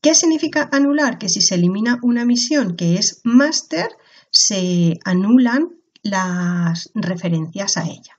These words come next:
¿vale? Entonces, bueno, pues esto dependería más que nada de quién, de los propietarios del juego,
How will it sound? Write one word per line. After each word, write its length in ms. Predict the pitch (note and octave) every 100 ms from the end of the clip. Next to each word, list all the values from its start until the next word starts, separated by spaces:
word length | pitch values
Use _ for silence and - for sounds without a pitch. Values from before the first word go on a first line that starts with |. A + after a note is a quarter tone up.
| _ -
¿vale? 200 | E3+ B3
Entonces, 360 | C#4+ E3+ -
bueno, 280 | F3 E3 E3+
pues 320 | - D#3 E3+ -
esto 260 | F3 -
dependería 760 | E3+ E3+ E3+ E3+ E3+ F#3 F#3 F3+ - - _ -
más 220 | G3 F#3
que 120 | F#3
nada 300 | G3 B3 F#3+
de 300 | F3 F3 F3
quién, 840 | E3+ F3+ E3+ E3+ E3+ E3+ F3 F3 F3
de 140 | E3+
los 180 | D#3+ -
propietarios 480 | F3+ E3+ E3+ E3+ F#3
del 120 | G3
juego, 400 | - D#4 -